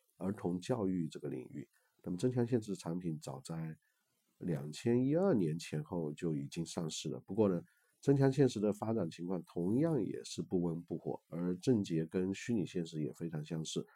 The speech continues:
就是技术还没有真正成熟，未能达到真正的民用化和商用化的这样一个使用阶段。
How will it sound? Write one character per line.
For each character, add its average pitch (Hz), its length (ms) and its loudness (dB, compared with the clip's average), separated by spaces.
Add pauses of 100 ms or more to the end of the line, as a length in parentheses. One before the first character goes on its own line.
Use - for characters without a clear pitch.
(260)
就 101 120 -4
是 107 100 -4
技 117 160 -2
术 123 140 4
还 98 120 2
没 92 120 4
有 85 100 2
真 92 220 -2
正 92 160 -2
成 80 260 -6
熟， - 300 -6
未 101 120 4
能 90 160 0
达 78 160 -6
到 80 280 -4
真 131 300 4
正 131 260 4
的 - 120 -2
民 78 200 -4
用 90 220 -2
化 78 180 -4
和 78 120 -8
商 95 240 -2
用 101 160 0
化 95 160 -2
的 76 100 -4
这 78 120 -10
样 76 100 -6
一 73 40 -6
个 76 80 -8
使 - 200 -6
用 85 140 0
阶 85 180 0
段。 87 160 2